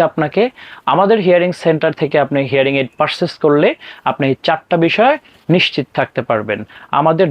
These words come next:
দক্ষ হিয়ারিং এক্সপার্ট এবং আমাদের বিশ্বমানের হিয়ারিং এইড ব্র্যান্ড আমাদের কাছে রয়েছে। আমাদের কাছ থেকে হিয়ারিং এইড নিতে গেলে আমাদের সাথে যোগাযোগ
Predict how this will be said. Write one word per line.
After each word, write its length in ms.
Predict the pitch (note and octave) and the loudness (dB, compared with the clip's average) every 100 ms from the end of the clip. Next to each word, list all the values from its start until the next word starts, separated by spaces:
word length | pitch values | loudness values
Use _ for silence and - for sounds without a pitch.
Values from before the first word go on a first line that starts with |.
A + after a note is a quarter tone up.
| B2 | 0
দক্ষ 240 | D3+ - - G3+ | -2 -2 -2 0
হিয়ারিং 260 | E3 D#3+ E3+ C#3 | 2 2 0 -2
এক্সপার্ট 480 | - - A#3+ C#4+ - - - D#3+ | -4 0 2 0 -4 -18 -4 0
এবং 140 | D#3+ D#3+ D3+ | 2 2 2
আমাদের 340 | D3 D#3 D3+ D3 C#3+ - D#3+ | 0 2 2 0 0 -4 -2
বিশ্বমানের 600 | - - F#3+ F3 E3 C#3 | 0 2 2 2 0 0
হিয়ারিং 280 | D3 D3 D3 D3+ F3+ | 0 2 0 0 0
এইড 180 | C4 - - - A#2+ | 0 -4 -16 -10 -4
ব্র্যান্ড 220 | C#3 F#3+ F#3+ | -2 0 0
আমাদের 240 | C3 B2+ B2+ | 0 0 -2
কাছে 160 | C3 - C3 | -4 0 2
রয়েছে। 320 | D3 - - A2+ - - - - | 2 0 -6 -12 -14 -20 -14 -4
আমাদের 260 | B2+ C3 C3+ C#3+ | -2 0 0 -4
কাছ 100 | - | -2
থেকে 140 | D3 D3+ C3+ | -4 -2 0
হিয়ারিং 280 | C#3 D3+ D#3+ D#3+ | 0 0 0 -2
এইড 100 | D3+ | 0
নিতে 180 | E3 D#3 D#3 | 0 0 2
গেলে 160 | E3+ F#3 | 2 2
আমাদের 180 | D3 D#3 - | 2 0 0
সাথে 140 | D#3+ C#3+ | -2 0
যোগাযোগ 300 | E3 G#3 G#3 | 2 2 0